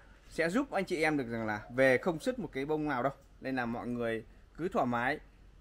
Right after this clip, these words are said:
sưu tầm và ngắm hoa đến tận tháng năm vẫn chưa hết hoa đâu ạ. Khẳng định với anh chị em.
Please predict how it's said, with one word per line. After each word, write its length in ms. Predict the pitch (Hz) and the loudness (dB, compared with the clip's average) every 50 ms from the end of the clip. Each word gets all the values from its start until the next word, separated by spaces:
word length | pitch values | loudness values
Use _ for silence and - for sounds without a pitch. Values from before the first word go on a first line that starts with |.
| - 123 117 | -16 -16 -8
sưu 200 | - - 165 156 | -2 -2 -2 4
tầm 260 | - 156 139 131 120 | 6 6 6 8 6
và 160 | 120 117 117 | 2 2 2
ngắm 240 | 117 120 120 135 170 | 0 0 -2 -2 0
hoa 220 | 185 175 170 165 156 - - - - | 0 0 0 0 -4 -8 -14 -8 -6
đến 220 | 117 123 147 160 | -4 -4 -4 -4
tận 240 | - - 196 - - - | 0 2 2 2 2 -2
tháng 180 | - 139 156 | -4 -2 0
năm 200 | 180 185 170 156 | 0 0 0 0
vẫn 120 | 147 165 175 | -2 -4 -4
chưa 180 | - 185 175 | -2 -2 -2
hết 60 | 185 190 | 0 0
hoa 220 | 196 196 175 160 | 0 2 2 2
đâu 120 | 151 151 | 2 2
ạ. 60 | - - - - - - - - | 0 -4 -8 -18 -20 -20 -14 -8
Khẳng 160 | - 131 123 | -6 -4 -4
định 160 | 127 123 107 | -4 -4 -4
với 100 | 135 143 | -4 -4
anh 60 | 147 | -4
chị 120 | 139 147 143 | -4 -2 -2
em. 120 | 143 | -2